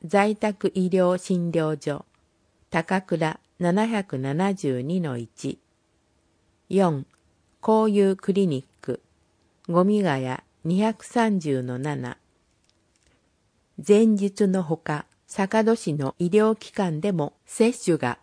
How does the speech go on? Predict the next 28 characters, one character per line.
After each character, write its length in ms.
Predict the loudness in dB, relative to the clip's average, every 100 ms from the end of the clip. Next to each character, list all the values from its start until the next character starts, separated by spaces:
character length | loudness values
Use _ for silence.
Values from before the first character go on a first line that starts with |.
| -6
可 140 | -2
能 260 | 0 0 0
で 160 | -4
す。 320 | -6 -12 -14 _ _ _ _ _ _ _ _
詳 340 | 4 6 6
細 320 | 4 4 4
は 240 | 4 0 -2 -10
市 320 | -6 -4 -6
ホ 260 | 2 6 6
ー 20 |
ム 160 | 4 4
ペ 220 | 6 4
ー 40 |
ジ 160 | 4 2
を 200 | 2 0
ご 140 | 2 2
覧 240 | 4 0
く 100 | -4
だ 160 | -6 -6
さ 220 | -6 -6
い。 180 | -8 -16 _ _ _ _ _ _ _ _ _ _ _ _ _ _ _ _ _ _ _ _ _ _
詳 300 | -2 2 2
細 320 | 2 2 2
は 200 | 2 -2
こ 120 | 0 -2
ち 180 | 2
ら 160 | 2 2
の 220 | 0 -4